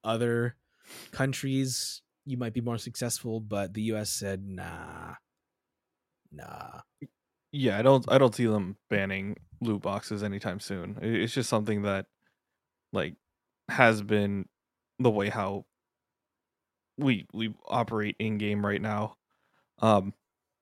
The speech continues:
Speaker 2: I don't know if that's for the, for the greater good of gaming,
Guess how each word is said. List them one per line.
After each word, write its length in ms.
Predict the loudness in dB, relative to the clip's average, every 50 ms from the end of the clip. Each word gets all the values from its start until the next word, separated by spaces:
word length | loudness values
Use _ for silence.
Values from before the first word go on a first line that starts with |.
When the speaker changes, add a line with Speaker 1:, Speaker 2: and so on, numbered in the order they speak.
| _ _ _ 8
Speaker 2:
I 60 | 10
don't 180 | 10 10 10 10
know 160 | 10 10 8
if 140 | 6 4 0
that's 280 | 2 2 2 2 0 -4
for 200 | -2 0 0 2
the, 180 | 2 0 -2 -4 -10 _ _ _ _ -10 -4
for 140 | -2 -2 0
the 120 | 0 -2
greater 280 | -2 -2 -2 -2 -2 -4
good 280 | -4 -2 -2 0 0
of 560 | 0 0 0 2 0 0 -2 -6 -10 -14 -20 _ _ _ -6
gaming, 540 | 0 2 2 4 4 4 4 2 0 -2